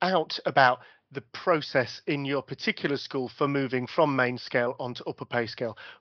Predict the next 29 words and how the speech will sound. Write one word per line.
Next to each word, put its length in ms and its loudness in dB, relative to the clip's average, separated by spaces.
But 260 6
we 140 2
still 360 4
would 180 4
not 260 2
expect 520 0
it 120 -12
to 100 -12
be 220 -6
overly 440 0
bureaucratic, 800 0
and 120 0
it 100 -2
shouldn't 580 2
really 320 4
be 140 -8
taking 420 0
you 220 -2
away 340 6
from 240 -4
your 160 -2
duties 440 -4
in 100 -4
the 60 -6
classroom, 400 -4
because 260 -2
the 100 2
whole 280 4
purpose 580 0